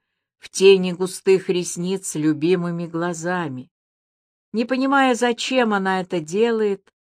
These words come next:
Тоня сошла с опушки и направилась к его двору. Со стороны леса забор состоял только из длинных жердей. Пролезть под ними оказалось нетрудно.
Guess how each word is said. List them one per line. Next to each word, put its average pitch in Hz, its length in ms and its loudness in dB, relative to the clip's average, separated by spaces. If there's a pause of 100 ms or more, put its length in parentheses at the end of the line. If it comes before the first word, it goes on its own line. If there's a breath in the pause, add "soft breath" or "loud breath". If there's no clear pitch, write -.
(220)
Тоня 220 340 2
сошла 156 480 -2
с - 120 -8
опушки 214 720 -6 (380)
и 151 100 -6
направилась 175 760 -2
к - 100 -20
его 143 260 -6
двору. 143 520 -8 (1300)
Со 226 200 0
стороны 262 480 0
леса 262 480 0
забор 214 520 0
состоял 233 640 0
только 233 340 -2
из 202 160 -2
длинных 233 460 0
жердей. 196 760 -2 (580)
Пролезть 202 500 4
под 190 220 0
ними 196 240 -2
оказалось 190 640 -2
нетрудно. 190 760 -6